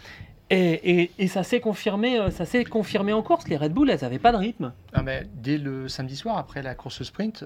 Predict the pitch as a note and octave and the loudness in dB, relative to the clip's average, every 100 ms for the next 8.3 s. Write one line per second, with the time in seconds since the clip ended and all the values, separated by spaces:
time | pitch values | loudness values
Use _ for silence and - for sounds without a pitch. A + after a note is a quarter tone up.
0 | - B2+ C3 C3 C3 C3+ B2 - C3+ B2+ | -10 -8 -8 -10 -10 -10 -10 -8 -10 -6
1 | E3+ C3+ D3 G#3+ G3+ B2 B2 D3+ D3 D3+ | -6 -2 -2 -2 -4 -8 -4 -4 -2 -4
2 | D3+ D3 - A#2+ A#2 A2 - C3 A#2 A#2+ | -6 -8 -16 -14 -10 -10 -12 -12 -10 -8
3 | B2 A3+ B3+ A3 - - C3 C3+ A3 B3 | 0 0 0 -8 -16 -10 -4 2 2 0
4 | - B2+ C4+ A3 - F3+ C#4 - - - | -6 -2 0 0 -2 -4 -4 -10 -20 -20
5 | - D3+ A#3 G3 D3 C#3 C3+ C3 B2 B2+ | -2 0 2 0 0 -2 -2 -4 -4 0
6 | D3 D3 B2 C3 D3 - C#3 C#3+ - B2+ | 2 2 0 -2 -4 -2 -2 -2 -2 -6
7 | A#2+ G3 C4 - A3+ - F#3 G#3 C4+ G#3+ | -2 -2 -2 -6 -6 -6 -6 -4 -4 -4
8 | A2 B2+ | -4 -4